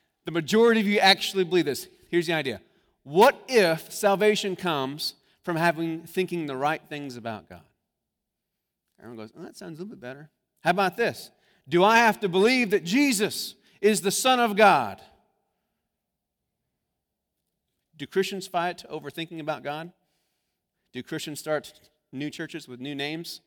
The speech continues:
because of how they think about God, because they believe salvation is about how they think about God? It's called mental assent. We're saved if we think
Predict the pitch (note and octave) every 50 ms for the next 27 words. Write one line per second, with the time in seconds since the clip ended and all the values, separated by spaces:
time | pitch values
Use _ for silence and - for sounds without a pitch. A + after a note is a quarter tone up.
0 | _ _ _ _ _ _ _ _ _ - B2+ - C#3 C#3 A#2+ C3 B2 C#3+ C#3+ C3+
1 | C#3+ C#3 - D#3 D3 C#3 D3 D3 C#3 B2+ C3+ C#3+ C#3 C#3+ C3+ C3 B2 D3 C3 A#2+
2 | C#3+ D3 D3 C3+ D3 D3 D3 C#3 - - D3 C#3+ C3+ D3 D3+ C#3+ - - D3 C#3
3 | B2+ B2+ B2+ B2+ C#3 C#3+ C3 - _ _ _ _ _ _ - C#3 C#3+ D3+ D#3 D3+
4 | C#3+ D3 D3 C#3+ C3+ B2+ _ - D3+ D3+ D3 C3+ C#3 C3+ C#3+ C3+ G2+ C3 B2+ C3+
5 | C#3 C#3+ C#3 _ _ _ _ _ _ _ _ _ _ _ _ _ _ _ _ _
6 | _ _ _ _ _ _ _ _ _ _ _ _ _ - _ - D3 C3+ C3 C#3
7 | D#3 F3 F#3 F3+ - G3 G3+ G3+ G3+ G#3 G3+ _ _ _ _ _ _ - - -
8 | - - F#3+ F3 C3 - _ _ - - _ _ _ _ _ _ _ _ _ _
9 | _ _ _ _ _ F#3 G#3 G3+ G3+ - - - D4+ D4+ D4+ C#4 B3+ A3+ G#3+ G3+
10 | G3+ G3+ F#3 - - G#3 G#3+ G3+ - G3 G3 G3 F#3 - - - B3 B3+ B3+ B3+
11 | C4 - -